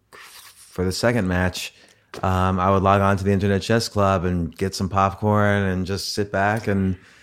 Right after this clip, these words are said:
watch the game. And there were tons of grandmasters commenting, and it was great. It really was a spectator sport for that.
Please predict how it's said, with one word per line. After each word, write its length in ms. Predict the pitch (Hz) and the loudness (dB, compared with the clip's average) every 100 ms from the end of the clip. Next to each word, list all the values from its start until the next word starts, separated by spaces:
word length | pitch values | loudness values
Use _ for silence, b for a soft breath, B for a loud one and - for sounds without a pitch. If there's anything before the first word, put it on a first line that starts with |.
| b b - | b b 2
watch 260 | 101 101 | 4 4
the 60 | 113 | 0
game. 300 | 92 101 113 | 2 4 4
And 60 | 110 | 4
there 100 | 101 | 2
were 60 | |
tons 340 | 90 - 107 98 | 0 -4 -4 -4
of 80 | 98 | -4
grandmasters 680 | 95 98 98 98 95 98 | -2 0 0 -2 -2 -6
commenting, 800 | - 107 98 104 98 110 110 107 | -4 -4 -2 -2 0 0 2 2
and 260 | 104 95 92 | 2 0 -2
it 140 | 78 - | -6 -6
was 160 | 95 | -6
great. 360 | 78 95 101 90 | 0 2 4 2
It 60 | 101 | 4
really 220 | 123 120 | 6 6
was 180 | 120 101 | 6 2
a 40 | |
spectator 440 | - 104 92 98 | 0 -2 0 0
sport 520 | 92 - 101 95 90 - | -2 0 2 2 0 -4
for 80 | 92 | -2
that. 440 | 95 90 - - | 2 0 -2 -14